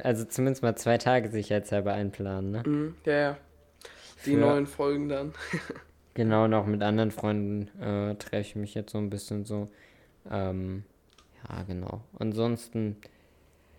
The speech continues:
Speaker 1: ja, erste Ferientage waren so ein bisschen so, erst viel mit Freunden gemacht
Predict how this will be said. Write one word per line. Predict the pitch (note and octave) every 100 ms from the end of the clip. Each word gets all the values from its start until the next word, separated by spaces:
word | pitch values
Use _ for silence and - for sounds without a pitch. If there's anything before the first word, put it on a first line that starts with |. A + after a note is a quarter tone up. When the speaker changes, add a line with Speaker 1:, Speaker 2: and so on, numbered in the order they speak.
| _ _ _ _ _ _ _
Speaker 1:
ja, | A2 G#2 A2 A#2+ A#2 G#2+ - - _ -
erste | B2 A#2 - A#2+
Ferientage | - B2+ B2 A#2+ B2 B2 B2 A#2
waren | A#2 A#2+
so | A#2
ein | A2+
bisschen | A#2+ A2+ A#2+ A2+
so, | A#2
erst | - B2 C3+ C3+ -
viel | - B2+
mit | A#2+ G#2+
Freunden | - B2+ D3 D3+
gemacht | D3 D3 D#3 D3+ -